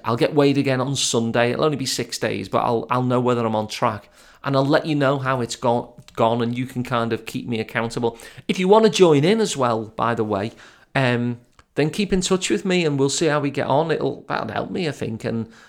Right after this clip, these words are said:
probably help you as well. So if you wanna do the same thing, remember, it's intermittent fasting. We work out how many calories will lose us, a pound and a half a pound and a quarter a pound, and we, we do a week on, on the harshest one, another week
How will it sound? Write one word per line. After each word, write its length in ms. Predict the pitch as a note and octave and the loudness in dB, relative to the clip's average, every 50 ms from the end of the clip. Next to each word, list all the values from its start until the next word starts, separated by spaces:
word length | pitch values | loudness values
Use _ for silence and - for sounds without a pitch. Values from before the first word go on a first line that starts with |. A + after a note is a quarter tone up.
| _ _ | _ _
probably 280 | - - C3 C3 B2+ B2 | -4 -4 -2 0 0 0
help 220 | A#2 A2+ A2 - | 0 0 -2 -2
you 200 | - C3 C#3 C#3 | 0 0 0 0
as 120 | C#3+ C3+ C#3 | -2 -2 0
well. 200 | C#3 C3 C3+ C3+ | 0 2 2 0
So 100 | - D3+ | -2 -2
if 80 | D3 | -2
you 80 | D#3 D#3+ | 0 2
wanna 160 | F3+ G3+ G#3+ | 2 2 2
do 140 | F3+ F#3 F3 | 2 0 0
the 80 | D3+ C#3+ | 0 0
same 280 | - - C3 A#2+ A#2+ | -2 -2 -2 -2 -4
thing, 280 | A2+ - B2 B2 B2+ C3+ | -4 -2 -2 0 0 0
remember, 280 | C#3 C3+ C3 B2 A2 | 0 0 0 0 0
it's 160 | A2+ - - - | 0 -2 -4 -4
intermittent 580 | - F3+ G3+ F#3+ - E3+ D#3+ - - B2 A#2 | -2 -2 0 0 0 0 0 -2 -2 -4 -4
fasting. 520 | - - B2 B2 - - - C3+ C3 C3 B2+ - - - - - - _ | -2 -2 -2 -2 -2 -4 -4 -2 -4 -4 -6 -10 -18 -20 -20 -20 -8 _
We 80 | B2 B2 | 0 4
work 280 | B2+ F3 F#3 F#3+ - | 6 6 6 4 4
out 200 | F3 D3+ D3+ - | 2 0 0 2
how 120 | D#3+ C#3 C#3+ | 0 0 0
many 200 | C#3 B2+ C3 B2+ | 0 -2 -4 -4
calories 500 | - - C3 C3 B2+ A#2+ A#2+ A#2+ A2+ A#2 | -4 -2 -2 0 0 0 -2 -2 -2 -2
will 140 | A2+ A2 A2 | -2 -2 -2
lose 240 | A2 A2+ G#2 - | -2 -4 -4 -6
us, 120 | D#3 - - | -8 -10 -10
a 40 | - | -10
pound 520 | - - C#3+ C#3+ D3 C#3+ D3 D3 D3 C#3 | -4 0 2 2 2 2 0 -2 -2 -4
and 100 | A2+ - | -4 -4
a 60 | F#2+ | -2
half 320 | G2 B2 C3+ C3+ C3 C3 - | 0 2 2 2 2 -2 -6
a 40 | |
pound 460 | B2+ - C#3 B2+ C3 B2+ B2+ C3 B2+ - - - - - _ _ | -6 -2 -2 0 0 0 -2 -4 -6 -8 -14 -20 -20 -20 _ _
and 100 | - G#2+ | -6 -4
a 60 | G#2 - | -4 -2
quarter 440 | - - D#3+ E3+ E3 D#3+ - C#3+ | 2 4 4 4 4 2 0 -2
a 60 | C3 C3 | -2 0
pound, 520 | - C#3 B2 B2 A#2+ A#2+ A#2+ B2 B2 - - - - _ _ _ - | 2 2 2 4 2 0 -2 -4 -6 -8 -12 -20 -20 _ _ _ -2
and 160 | C3+ C3 B2+ | 0 0 2
we, 320 | B2+ C3+ C3 B2+ A#2 - - _ _ _ - - | 2 0 0 -2 -6 -10 -16 _ _ _ -6 -4
we 100 | A#2+ A#2 | -2 2
do 160 | B2+ A2+ A2 | 2 4 4
a 60 | A2 | 4
week 320 | A#2 C3+ F3+ F#3+ F3 - | 4 2 2 2 2 2
on, 300 | D#3+ C3 B2 A#2+ A#2 - - | 2 2 2 2 -2 -2 0
on 220 | G#2+ A#2+ A#2 A#2 A2 | 0 2 2 2 2
the 220 | A2 G#2+ G#2+ A#2+ | 2 2 0 0
harshest 580 | - B2 A#2+ A#2+ B2 B2 - - B2 - - - | 0 2 4 4 4 2 -2 -4 -6 -6 -2 0
one, 320 | B2 A#2+ A#2+ A#2+ A2+ - - - _ _ | 0 0 0 0 -4 -8 -16 -20 _ _
another 340 | - - A#2+ C#3 F3 E3 E3+ | -4 0 2 2 2 2 2
week 400 | C#3+ C3+ B2+ B2 B2 - - - | 0 0 -2 -4 -4 -8 -14 -20